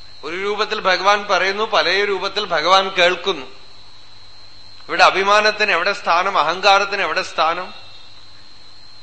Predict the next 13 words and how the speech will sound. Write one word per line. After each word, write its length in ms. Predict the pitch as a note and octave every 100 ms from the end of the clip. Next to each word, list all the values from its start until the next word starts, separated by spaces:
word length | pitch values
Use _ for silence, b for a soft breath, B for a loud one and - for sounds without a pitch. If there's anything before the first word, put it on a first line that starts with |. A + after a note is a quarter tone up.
| - -
ഇവിടെ 160 | E3+
ഭഗവാനേ 560 | E3+ C#3+ F3 G3 G3+ G#3+
ഉള്ളൂ. 480 | G#3 G3+ G3 E3 - - - - - - - - - B2
ഭഗവാനാണ് 580 | D3+ F#3+ G#3+ G#3 G3+
നല്ല, 380 | G#3+ E3 E3 G3+
നല്ല 340 | G3 E3 E3 G#3+ G3+
ആളായിട്ടും 680 | F#3 F#3 F#3+ F#3 F#3 F#3+ F#3+
ചീത്ത 280 | F#3+ G3
ആളായിട്ടും 720 | G#3+ F#3 F#3 F#3 F3+ F#3+ F3 - - - - - - - - - - - - D3
പല 340 | D#3 G3 A3
വേഷങ്ങൾ 580 | G#3 F#3+ - G#3+ G#3 G3+
കെട്ടിയൊക്കെ 460 | F#3 G3 F#3 F3+
നിൽക്കുന്നത്. 640 | F#3+ E3+ F3 E3 B2 -